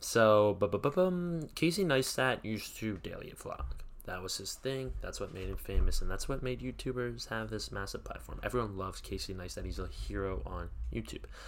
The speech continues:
Um, and he moved away from New York and had been posting once a month, relatively, just videos when he could. And he started a family. He's got a family. He's on a whole new page of his life. So no one expected him to do this. And Casey has daily vlogged for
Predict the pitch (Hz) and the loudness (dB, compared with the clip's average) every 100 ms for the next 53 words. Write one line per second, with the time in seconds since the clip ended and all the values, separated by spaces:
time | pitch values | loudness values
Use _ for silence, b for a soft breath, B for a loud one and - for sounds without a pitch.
0 | B B - - 85 87 104 B B B | B B -8 -4 0 0 -2 B B B
1 | - - - 92 90 95 - b b - | -16 -12 -6 -4 -4 -6 -12 b b -8
2 | 123 120 120 110 117 107 101 98 92 95 | -4 -2 -2 -2 -2 0 -2 -4 -4 -4
3 | 104 143 156 - 117 98 95 92 - 110 | -2 0 0 0 -4 -4 -6 -4 -4 -4
4 | - 101 92 90 - 110 101 - - 131 | -4 -8 -8 -8 -8 -8 -8 -10 -10 -8
5 | 151 175 175 175 170 - 151 147 147 - | -4 -2 0 0 -4 -4 -2 0 -2 -2
6 | 156 147 143 156 160 147 143 139 - 135 | -2 -2 -4 -6 -2 0 0 -2 -4 -4
7 | 156 147 135 - 110 - - 104 92 95 | 0 0 0 -4 -8 -8 -6 -4 -4 -6
8 | 101 98 - b b - - - B B | -6 -8 -14 b b -20 -20 -20 B B
9 | B B - - - 139 147 156 147 - | B B -10 -8 -6 -2 0 0 0 0
10 | - 120 139 143 - - 214 - 120 98 | 2 2 2 0 -2 -4 -6 -10 -10 -10
11 | 113 110 - 113 123 139 127 113 113 104 | -10 -10 -6 -2 -2 0 -2 0 -2 -2
12 | 127 139 135 113 110 107 - - - - | -4 -4 -4 -4 -8 -8 -10 -12 -8 -8
13 | - 120 143 139 - - - 101 - 101 | -4 -2 -2 -2 -4 -6 -4 -4 -6 -10
14 | 90 - 101 104 - - 101 98 101 131 | -10 -10 -10 -10 -12 -14 -12 -10 -6 -4
15 | 120 98 98 101 95 90 95 - - 98 | -4 -6 -6 -6 -4 -4 -4 -6 -4 0
16 | 110 | 0